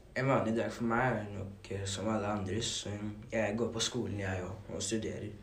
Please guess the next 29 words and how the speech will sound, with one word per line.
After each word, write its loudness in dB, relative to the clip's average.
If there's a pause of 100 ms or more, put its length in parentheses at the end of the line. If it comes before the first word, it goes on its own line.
(640)
Eh, 2 (400)
jeg 2
er 0
med 0
venner 0
på -4
fritiden. -4 (920)
Eh, -2
men 2
jeg 4
har 0
også 2
ulike 0
ritualer 0 (160)
og -4 (400)
snakker -4
med -2
Gud -4 (520)
som -4
oftest -2
jeg 0 (200)
kan. -2 (720)
Og 4
jeg 6
er 2
også 2
medlem 0 (140)
av, 0
eh, 2